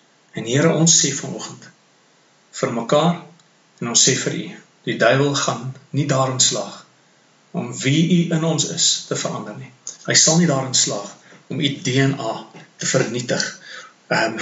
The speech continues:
binne in ons nie. Here, ons gaan hierdie tyd opstaan in u naam en in u krag. En ons sal liggaam wees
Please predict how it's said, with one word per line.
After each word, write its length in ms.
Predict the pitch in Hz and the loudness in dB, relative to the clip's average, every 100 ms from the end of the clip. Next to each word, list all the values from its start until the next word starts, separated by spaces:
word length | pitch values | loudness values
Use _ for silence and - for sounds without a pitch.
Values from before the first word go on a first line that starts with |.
| - - _ _ | -10 -12 _ _
binne 280 | - 120 117 110 | 0 2 4 2
in 80 | |
ons 220 | - - - | 2 4 4
nie. 140 | - - - - - | 2 -10 -20 -10 2
Here, 260 | 135 135 | 4 4
ons 260 | 160 165 165 - - - - | 4 4 6 4 4 0 -12
gaan 220 | - 135 | -12 -10
hierdie 320 | 117 131 170 165 | -6 -2 0 0
tyd 240 | 131 - | -4 -4
opstaan 480 | 170 - - - - - _ _ - _ | -6 0 0 0 -8 -16 _ _ -20 _
in 180 | - - | -10 -4
u 120 | - 139 | 0 0
naam 300 | 107 98 - - - - | 0 -6 -12 -20 -20 -12
en 120 | - | -6
in 200 | 123 170 | 2 4
u 120 | 170 165 | 4 0
krag. 440 | 139 101 - - _ _ | -4 -6 -10 -18 _ _
En 140 | - - | -10 -2
ons 260 | 170 175 - | 4 6 4
sal 200 | 143 127 | 2 -2
liggaam 360 | 131 - 131 | -4 -4 -4
wees 440 | 104 113 117 - | -6 -2 0 -2